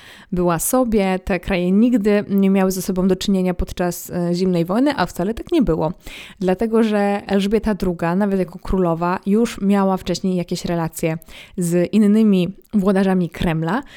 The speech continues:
No i na przykład, e, już, e, pierwsze takie relacje z włodarzami Kremla,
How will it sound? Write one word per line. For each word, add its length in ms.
No 160
i 120
na 120
przykład, 600
e, 200
już, 460
e, 60
pierwsze 580
takie 580
relacje 600
z 300
włodarzami 560
Kremla, 540